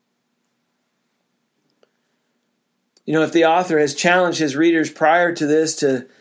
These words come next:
to move on to meat, it didn't take him long to introduce them to steak, and I want to say it's even a tough steak. Here's a serving of meat that will keep them, and I want to say us, chewing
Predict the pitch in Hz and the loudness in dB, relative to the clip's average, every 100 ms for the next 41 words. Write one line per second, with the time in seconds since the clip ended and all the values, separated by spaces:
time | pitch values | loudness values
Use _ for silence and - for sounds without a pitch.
0 | _ _ _ _ _ _ - 147 170 180 | _ _ _ _ _ _ -4 2 2 4
1 | 180 156 160 156 190 165 156 151 165 170 | 2 0 0 2 0 0 -2 0 0 0
2 | 151 170 160 151 170 175 156 151 165 151 | 0 0 0 0 2 0 0 0 0 2
3 | 170 170 175 156 139 - 196 170 160 143 | 0 2 0 0 -2 0 2 0 -2 -4
4 | 139 151 170 160 180 165 160 143 - - | -2 0 0 -2 0 2 0 -2 -8 -20
5 | _ _ _ _ _ _ _ - 160 165 | _ _ _ _ _ _ _ 0 2 2
6 | 143 143 196 185 - 135 156 160 - - | 0 0 0 0 -2 0 -2 -4 -14 -20
7 | - _ _ _ _ _ _ _ _ _ | -20 _ _ _ _ _ _ _ _ _
8 | - 180 180 165 190 196 185 165 156 165 | -2 2 2 0 2 2 2 0 0 2
9 | 185 190 - - - - 151 165 160 202 | 2 0 -6 -18 -12 -4 0 0 0 -2
10 | 180 139 170 180 165 165 156 175 175 147 | -4 -2 0 2 0 0 -2 -2 -4 -10
11 | - _ - 151 165 170 151 151 165 147 | -16 _ -4 -2 0 2 2 2 0 -2
12 | - - 214 170 151 147 | -4 -2 0 2 0 -6